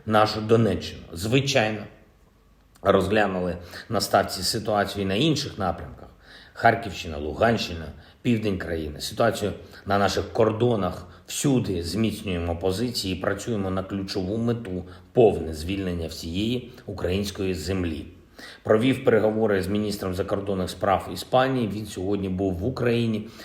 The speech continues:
Подякував Іспанії за новий пакет оборонної допомоги для нашої держави. Обговорили, що може додатково посилити наш захист. Зокрема, працюємо разом з Іспанією, щоб реально забезпечити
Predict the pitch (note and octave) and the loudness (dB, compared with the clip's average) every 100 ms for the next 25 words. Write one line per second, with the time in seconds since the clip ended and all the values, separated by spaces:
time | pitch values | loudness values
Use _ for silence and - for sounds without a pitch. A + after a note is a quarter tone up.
0 | - A2 G2+ G#2+ G#2 G2 F2+ F#2+ - G#2+ | -8 0 6 6 6 0 0 -2 2 2
1 | G2 F#2 G#2+ A2 A2 G2+ G#2 F2+ A2 G2+ | 2 0 2 4 2 2 0 -2 0 0
2 | - - - - - B2 B2+ C3+ B2+ G#2+ | -2 -16 -20 -10 2 8 12 12 10 6
3 | G2+ G#2 G2+ G#2 B2 G#2+ G2 F#2+ F#2+ F#2+ | 4 2 2 2 2 2 2 2 2 0
4 | F2+ F2+ F2 F#2 F#2 G#2+ A#2 A#2 A#2+ G#2+ | 0 -2 0 0 2 0 0 -4 -2 0
5 | G2+ A2+ A#2 A#2 A2+ A2 - - - - | 4 4 6 4 2 0 -8 -16 -8 -6
6 | - C#3+ A2+ A2 A2+ G#2 G2 - G#2+ B2+ | 2 6 6 6 4 4 0 -2 2 4
7 | B2 A#2+ - A#2+ G#2+ G2 G#2+ - A2 G2 | 4 2 2 2 2 0 -2 -2 0 0
8 | G2 G#2 A2 F#2 F2+ C3 C#3+ C#3 - - | 0 0 2 2 2 2 0 -4 -8 -12
9 | - - - G#2+ B2 B2+ B2+ A2 - A2+ | -18 -12 -4 0 2 2 2 2 2 0
10 | G#2+ - A#2 G#2+ G#2 A2+ G#2+ G#2 F#2+ G2+ | 0 0 0 2 4 4 2 -2 -4 -4
11 | G#2 G#2+ G#2 G2+ F#2+ - A2 - - - | -2 0 0 -2 -4 -2 -4 -4 -6 2
12 | G#2+ C3 B2 A2 F#2+ F#2+ F#2+ F#2 - B2+ | 8 8 8 4 0 -2 -4 -4 -4 -2
13 | B2+ C#3+ D3+ | -2 -4 -6